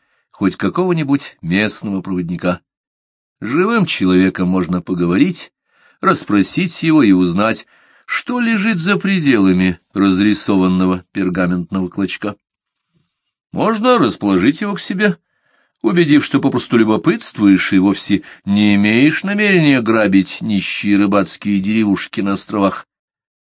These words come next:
Можно и припугнуть, если другого выхода не окажется. Ну а что прикажете делать с этим убогим листом,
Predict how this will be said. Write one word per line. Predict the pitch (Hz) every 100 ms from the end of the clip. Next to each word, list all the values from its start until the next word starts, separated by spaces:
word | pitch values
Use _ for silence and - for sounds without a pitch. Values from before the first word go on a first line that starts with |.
| _ _ _
Можно | - 127 180 214
и |
припугнуть, | 175 98 90 85 85 87 - - _ _ _ _ _ _ _ _ -
если | 85 -
другого | 92 92 92 92
выхода | 92 92 90 90
не | 90
окажется. | 85 90 82 - - _ _ _ _ _ _ _ _
Ну | 131 123 107
а | 92
что | - - 101 85
прикажете | - 92 90 95 92 -
делать | 87 95 92
с | - -
этим | 98 - 98
убогим | 95 87 95 87 92
листом, | 95 87 - 104 95